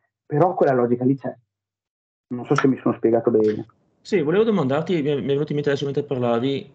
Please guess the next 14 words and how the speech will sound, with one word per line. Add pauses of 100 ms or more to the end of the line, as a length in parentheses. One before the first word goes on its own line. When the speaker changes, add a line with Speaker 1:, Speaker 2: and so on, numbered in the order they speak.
(120)
Speaker 2:
mm, (480)
io
mi
ricordo
che
se-,
sei
partito
molto
dalla
pesistica,
guardavi
anche,
è